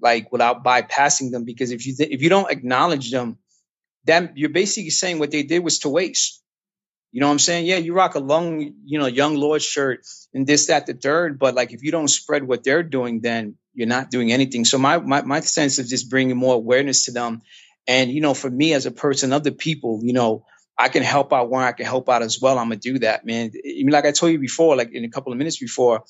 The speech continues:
make sure you got a purpose to what you do. You know what I'm saying? Being on this existence and living this temporary life as, uh, being a human being, <laughs> 'cause we're more than human beings.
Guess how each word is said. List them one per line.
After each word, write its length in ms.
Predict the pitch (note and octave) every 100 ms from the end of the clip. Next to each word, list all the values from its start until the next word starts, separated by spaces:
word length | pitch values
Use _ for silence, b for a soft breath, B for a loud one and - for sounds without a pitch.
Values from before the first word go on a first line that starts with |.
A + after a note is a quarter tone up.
| B B B _ _ _ _ - -
make 220 | B2+ C3
sure 160 | - E3+
you 80 |
got 140 | D#3+ D3
a 80 | -
purpose 460 | D#3+ D#3+ D3 -
to 80 | D3
what 220 | C3+ A#2+
you 120 | A#2+
do. 280 | G#2+ D#3+ C#3+ _ _
You 100 | -
know 60 | A#2+
what 60 |
I'm 40 | A#2+
saying? 360 | - C3+ B2
Being 180 | B2 D3+
on 140 | D#3+ D3
this 180 | C3
existence 720 | C3 - C#3+ D3+ - A#2+ C#3 -
and 200 | A#2+ A#2+
living 220 | C3 C#3+
this 160 | C3 -
temporary 540 | - C#3 C#3 C3 A#2+
life 300 | A#2+ C3+ C3
as, 260 | A#2+ A2 - b b b -
uh, 120 | - A#2
being 260 | C#3 C#3+
a 20 |
human 480 | B2 - E3 C#3+ A#2
being, 480 | G#2+ C3+ C#3+ A2+ A#2 -
<laughs> 80 | -
'cause 340 | B2 A#2 A#2+
we're 120 | C3
more 240 | A#2+ C3 C#3+
than 100 | B2
human 360 | B2 C3+ A2+
beings. 580 | G2+ B2+ A#2 A2 - -